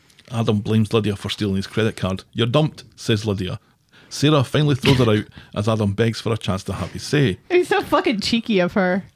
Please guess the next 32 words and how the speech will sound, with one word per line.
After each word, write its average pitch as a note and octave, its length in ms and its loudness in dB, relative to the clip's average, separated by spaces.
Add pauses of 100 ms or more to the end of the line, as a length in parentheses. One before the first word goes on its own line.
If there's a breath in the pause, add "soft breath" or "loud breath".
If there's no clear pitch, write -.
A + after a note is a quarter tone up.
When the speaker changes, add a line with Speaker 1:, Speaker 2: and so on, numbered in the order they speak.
Speaker 1:
If B2 100 -2
I D3+ 60 6
was, D#3 180 4
I C#3 80 2
know. C#3 80 6
Speaker 2:
That's - 200 4
it. F#4+ 200 0 (480 soft breath)
"I'm E4+ 240 0
leaving F#4 380 6
you E4+ 100 4
forever." C#4 640 2 (120)
Speaker 1:
"Thanks D3+ 260 2
for D3+ 80 2
all C#3 120 6
the C#3 60 4
sex. A2 400 0
You're A2+ 100 4
dumped A2+ 340 0
now." F#2 200 0
<laughs> - 80 -4 (1400 loud breath)
"If B2+ 100 2
I D#3+ 40 4
was D#3+ 160 2
having D#3 220 4
an C#3 100 4
affair, A#2 460 2
would B2+ 120 0
I A2+ 80 0
suggest G#2 380 -4
having G#2 220 0
a G2+ 60 -2
kid?" G3+ 300 2